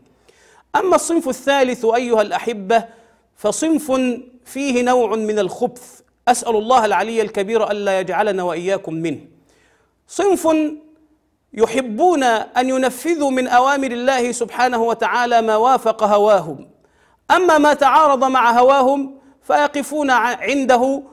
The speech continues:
ويقولون: "إن الله عز وجل غفور رحيم، إن الله عز وجل لم يأت بهذه الشرائع ليضيق على الناس، إن هذه الشرائع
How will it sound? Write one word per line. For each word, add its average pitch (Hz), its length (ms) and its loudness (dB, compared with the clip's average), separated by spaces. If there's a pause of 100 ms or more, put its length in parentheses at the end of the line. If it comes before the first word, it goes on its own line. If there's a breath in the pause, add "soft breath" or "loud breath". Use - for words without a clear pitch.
(180 loud breath)
ويقولون: 294 760 2
"إن 254 960 0
الله 302 220 4
عز 262 340 2
وجل 262 340 2
غفور 233 560 0
رحيم، 220 580 -4 (360 soft breath)
إن 349 160 2
الله 339 160 4
عز 294 420 4
وجل 269 680 2 (460 soft breath)
لم 269 540 0
يأت 277 340 0
بهذه 262 480 0
الشرائع 254 640 2
ليضيق 240 680 0
على 220 160 2
الناس، 240 640 -2 (380 soft breath)
إن 349 180 4
هذه 320 400 4
الشرائع 285 720 2